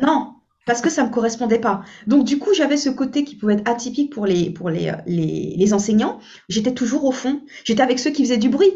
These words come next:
mais dans mon calme. Donc j'étais à la fois dans l'ambiance qu'il y a derrière, <laughs> mais en même temps dans le côté très studieux, où je prenais les informations que j'avais à prendre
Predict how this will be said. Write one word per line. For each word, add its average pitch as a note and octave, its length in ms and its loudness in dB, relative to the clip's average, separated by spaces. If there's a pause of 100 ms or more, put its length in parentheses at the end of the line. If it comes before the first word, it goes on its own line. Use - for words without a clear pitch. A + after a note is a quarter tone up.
(180)
mais D#4 260 4
dans A#3+ 220 2
mon D#4 120 4
calme. B3+ 460 2 (240)
Donc A#3 140 2
j'étais D4 280 2
à C4+ 140 0
la C4+ 120 0
fois C#4+ 280 2
dans F3 340 0
l'ambiance C4+ 420 4
qu'il C4+ 120 0
y - 20 4
a A#3+ 80 4
derrière, A#3 380 4 (300)
<laughs> - 920 -4
mais E4 160 6
en E4+ 80 6
même C4+ 240 4
temps F4 260 2
dans A3+ 120 0
le A#3+ 100 2
côté C4 320 -2
très C#4 220 -6
studieux, F#3 540 -6 (240)
où B3+ 80 2
je C4 100 2
prenais D4+ 400 2
les B3 160 2
informations G#3+ 440 -4
que G#3 40 -6
j'avais F#3 160 -2
à F3 40 0
prendre D#4 260 -4